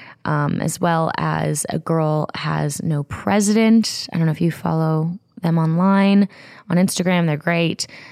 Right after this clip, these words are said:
Um, but if you listen to last week's Cold Brew Convo, uh, I shared a story about a, a non-binary teen here in Nashville named B, who was turned away from their prom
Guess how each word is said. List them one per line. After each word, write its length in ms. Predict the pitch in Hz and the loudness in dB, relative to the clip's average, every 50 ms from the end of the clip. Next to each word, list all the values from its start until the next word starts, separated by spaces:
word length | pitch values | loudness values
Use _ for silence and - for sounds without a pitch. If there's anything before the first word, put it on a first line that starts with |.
| - - _ | -20 -8 _
Um, 680 | - 165 160 156 151 147 147 143 143 139 139 156 175 202 _ _ _ _ | 0 2 2 2 2 2 2 2 2 0 -2 -4 -8 -14 _ _ _ _
but 200 | - 180 170 - | -2 0 0 2
if 240 | - 175 - - - | 0 -2 -4 -2 0
you 360 | 170 170 175 170 170 170 165 | 2 2 4 4 4 4 2
listen 360 | 156 - - 175 165 - 170 170 | 2 0 0 -2 0 0 0 0
to 100 | 160 175 | 0 0
last 320 | 180 175 180 190 - - | 0 2 0 0 -2 0
week's 360 | - 180 175 - - - - - - _ _ | 0 0 0 -2 -2 -4 -6 -6 -10 _ _
Cold 240 | - - 180 170 170 | -2 0 0 0 0
Brew 140 | - 170 | 0 -2
Convo, 640 | 160 - 170 160 160 165 160 165 160 160 160 160 160 - - - - - - - - - - - - _ - | 0 0 0 0 0 2 2 2 2 2 2 0 -2 -4 -10 -20 -20 -20 -20 -20 -20 -20 -20 -20 -18 _ -4
uh, 360 | - 170 165 160 156 156 156 | -2 0 0 2 2 0 0
I 160 | - - 165 165 | 0 -2 -2 -2
shared 380 | 160 - - 185 170 170 170 | -2 -2 0 2 2 2 2
a 60 | 160 | 2
story 360 | 170 - - 170 170 165 160 160 | 0 0 0 0 2 2 2 2
about 480 | 160 156 160 151 151 151 147 - - - - | 2 2 0 0 0 0 -2 -2 -6 -6 -2
a, 500 | 151 151 147 143 143 143 143 143 139 143 - - - - - | -2 0 0 0 0 0 0 0 -2 -4 -6 -10 -16 -10 -6
a 60 | - | -4
non-binary 1000 | 156 165 175 170 175 180 175 175 170 170 170 165 160 160 156 156 156 156 151 151 - _ - - _ _ _ _ _ _ _ _ - - - | -2 0 2 2 2 2 2 2 2 0 2 2 2 2 2 2 2 2 0 -2 -4 _ -16 -20 _ _ _ _ _ _ _ _ -16 -6 0
teen 280 | - 214 196 190 185 | 2 4 4 6 4
here 240 | 180 175 180 170 165 | 4 4 4 4 2
in 140 | - - 160 | 2 2 2
Nashville 800 | 160 151 147 151 - - - 156 147 147 143 139 143 147 147 - _ _ 143 | 2 2 0 -2 -2 -2 0 0 2 2 2 0 0 -2 -4 -8 _ _ -2
named 260 | 143 139 135 139 - - | 0 0 0 0 -2 -2
B, 420 | - 220 226 226 214 214 208 208 196 - - - - - _ _ _ _ _ | 0 2 4 4 4 4 4 2 0 -4 -10 -20 -20 -20 _ _ _ _ _
who 500 | - - 170 160 156 156 151 151 151 - - | -2 0 2 4 4 4 4 4 2 2 0
was 520 | - 151 147 147 143 139 139 139 135 - | -2 -2 0 0 2 2 2 0 -2 -2
turned 240 | - - 202 208 196 | -2 2 2 4 4
away 180 | 180 180 170 | 4 2 2
from 180 | 165 - - 151 | 0 0 0 0
their 140 | 143 139 135 | 0 0 -2
prom 640 | - - - 151 147 143 143 143 143 147 143 - | -2 -2 -2 0 2 2 2 2 2 0 -2 -4